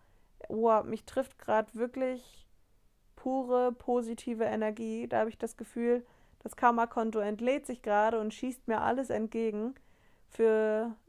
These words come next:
die Sachen, die ich vorher irgendwem, ja, bereitet habe, so gute Sachen.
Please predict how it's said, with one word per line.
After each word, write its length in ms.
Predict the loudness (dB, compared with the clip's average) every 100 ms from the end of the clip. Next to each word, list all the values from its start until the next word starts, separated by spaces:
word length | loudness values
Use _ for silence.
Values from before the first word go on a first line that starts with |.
| -12
die 100 | -8
Sachen, 340 | -4 -2 -2 -6
die 160 | -6
ich 140 | -10 -10
vorher 460 | -2 0 0 0
irgendwem, 1000 | 0 -2 -4 -8 -18 -6 -4 -2 -2 -4 -8 _ _ _ _ -4
ja, 360 | 2 2 2 -4 _ _ _ _ _ _ _ _ _ _ -20 _ _
bereitet 520 | 0 2 0 -2 -4
habe, 260 | -2 -2 -2
so 120 | -6
gute 320 | -4 -4 -2
Sachen. 480 | 0 -2 -2 -8